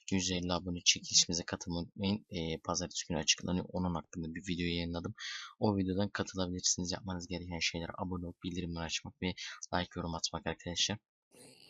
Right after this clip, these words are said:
Bu videoya yüz like gelirse diğer videomda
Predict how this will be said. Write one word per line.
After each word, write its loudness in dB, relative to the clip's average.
Bu 4
videoya 4
yüz -2
like 2
gelirse 0
diğer 2
videomda 2